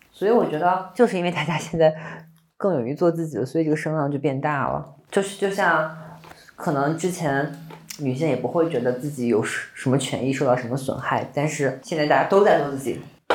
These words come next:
觉得 OK，为什么我，你，你男生可以这么做，我不能这么做？为什么这份工作你得到，我得不到？我们都是一样，所以这个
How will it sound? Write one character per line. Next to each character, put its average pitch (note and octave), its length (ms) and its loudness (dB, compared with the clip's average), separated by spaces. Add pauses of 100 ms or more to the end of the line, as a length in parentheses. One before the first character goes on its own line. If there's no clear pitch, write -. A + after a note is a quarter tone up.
觉 E3 120 2
得 D3+ 80 2
OK， E3+ 300 0
为 G3 140 4
什 G3 100 -4
么 C3 100 0
我， C3+ 160 0 (140)
你， C3+ 160 -2 (140)
你 C3+ 140 -2
男 A#2 200 0
生 D#3 180 4
可 E3 140 -2
以 - 20 0
这 D#3+ 80 -4
么 B2 120 -4
做， B2+ 160 2
我 A#2 160 0
不 D3 160 -2
能 A2+ 120 -4
这 B2 80 -2
么 A2+ 60 -6 (100)
做？ A#2+ 180 -4
为 D3+ 120 6
什 D3+ 100 0
么 B2 60 -4
这 C#3 60 -2
份 C3+ 120 0
工 C#3 160 -2
作 C3+ 120 2
你 C3+ 140 -2
得 - 120 -4
到， - 140 -2
我 G#2+ 180 2
得 - 140 -2
不 - 80 -6
到？ - 120 2 (300)
我 - 80 -4
们 G#2 80 -6
都 C#3 80 4
是 D3 140 0
一 F#2 60 -2
样， G2+ 280 -2
所 - 180 0
以 E3+ 160 4
这 D3+ 100 -6
个 C#3 320 0